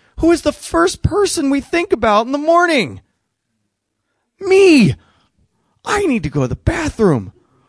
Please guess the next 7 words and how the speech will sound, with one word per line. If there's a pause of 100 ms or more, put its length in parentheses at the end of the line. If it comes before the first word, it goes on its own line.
(1300)
I
need
to
brush
my
teeth. (760)
Whew.